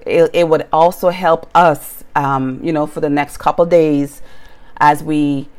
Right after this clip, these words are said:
as we come to him, um, and just kinda lay out to him the, the things that we think we want and kinda hear from him what he really wants.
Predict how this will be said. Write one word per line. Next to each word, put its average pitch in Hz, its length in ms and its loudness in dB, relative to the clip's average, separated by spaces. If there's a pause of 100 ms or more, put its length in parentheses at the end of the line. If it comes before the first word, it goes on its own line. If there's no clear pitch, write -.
(180)
as 147 200 0
we 147 80 -2
come 175 240 0
to 190 140 -6
him, 151 500 -2 (440)
um, 139 500 -2 (340)
and 147 140 -2
just 170 180 -6
kinda 185 240 0
lay 156 320 2
out 156 300 2
to 170 100 -4
him 147 500 -2 (160)
the, 156 120 2
the 147 200 0
things 156 560 -2 (140)
that 143 320 2 (280)
we 175 280 0
think 247 300 -2
we 254 140 0
want 240 460 2
and 156 300 -2
kinda 160 260 0
hear 160 240 0
from 151 220 -6
him 151 260 -2
what 143 160 0
he 226 220 -4
really 220 280 0
wants. 196 520 2